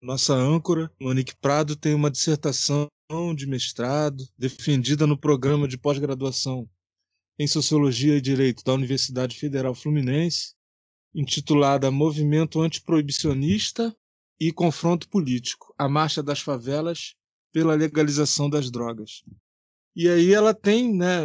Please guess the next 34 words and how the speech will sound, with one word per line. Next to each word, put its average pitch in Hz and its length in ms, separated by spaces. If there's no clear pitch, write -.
é, 143 400
é, 139 40
enfim, 139 340
me 131 160
chama 156 320
muito 190 260
a - 20
atenção, 190 600
né, 151 160
eu 131 180
tive 175 240
a 190 40
oportunidade 147 720
de 127 80
estar 139 220
na 139 120
banca 123 500
desse 127 280
trabalho 131 380
da 123 140
Monique, 127 640
inclusive, 139 680
né, 143 180
e 147 40
me 147 80
chamou 170 320
muito 202 200
a - 20
atenção 196 640
um 160 80
depoimento 170 680
de 156 140
um 170 80
jovem 147 720